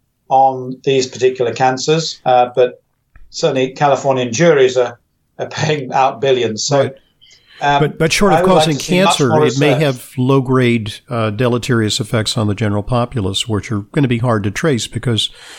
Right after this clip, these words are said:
Speaker 2: you know, cancer is a very discrete event, and especially rare cancers that shouldn't be happening. Uh, you know, you may say, "Oh, that person was a landscaper and they used to use, you know, gallons of this stuff." And, you know, you can see the smoking gun. But when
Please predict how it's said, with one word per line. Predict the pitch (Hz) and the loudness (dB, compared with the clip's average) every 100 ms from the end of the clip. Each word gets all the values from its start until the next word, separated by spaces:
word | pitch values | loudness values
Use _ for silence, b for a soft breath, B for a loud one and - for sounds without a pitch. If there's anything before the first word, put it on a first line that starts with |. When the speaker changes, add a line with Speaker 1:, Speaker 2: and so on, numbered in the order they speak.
| B B | B B
Speaker 2:
you | 143 | 0
know, | 120 | 0
cancer | - 147 135 139 117 | 0 -2 0 -2 -2
is | 104 | 0
a | 113 | 0
very | 117 113 | 0 0
discrete | 104 101 - 127 113 107 113 | 0 -2 -2 -2 -2 -2 -4
event, | 98 135 117 95 113 | -2 0 0 -2 -8
and | 101 | -10
especially | 101 113 - 104 | -6 -4 -2 -2
rare | 98 120 117 | 0 0 0
cancers | 127 104 101 110 101 107 | 0 -2 -2 -6 -6 -6
that | - - | -8 -6
shouldn't | 127 107 101 | -4 -2 -2
be | 104 | 0
happening. | 117 120 113 98 92 B B B B _ | 0 -2 -2 -2 -4 B B B B _
Uh, | 117 104 101 98 95 123 | -4 -2 0 -2 -6 -6
you | 123 | -4
know, | 110 101 | -2 -2
you | 104 101 | -4 -2
may | 113 | -2
say, | 104 110 | -2 -2
"Oh, | 117 | 0
that | 110 107 | -2 -2
person | 120 107 120 104 | -2 -4 -4 -4
was | 101 | -4
a | 104 | -4
landscaper | 104 117 117 - 113 107 107 98 | 0 0 0 0 -2 0 -2 -2
and | 92 98 | -2 -2
they | |
used | 98 98 - | -2 -4 -2
to | |
use, | 98 95 98 - - | -2 -2 -4 -4 -4
you | 107 | -4
know, | 95 | -2
gallons | 110 110 120 101 | 0 2 2 0
of | 98 | -2
this | 98 | -2
stuff." | - 110 101 - B B B B 127 | 0 0 -2 -4 B B B B -2
And, | 120 117 143 | 0 0 0
you | 120 | 2
know, | 110 117 | 0 -2
you | 117 117 | -4 -2
can | 107 | -2
see | - 120 | 0 0
the | 101 | 0
smoking | - 120 - 104 | 0 0 0 0
gun. | 127 131 92 - _ - | 2 2 -2 -8 _ -4
But | 123 139 | -2 0
when | 127 113 113 | 0 0 -2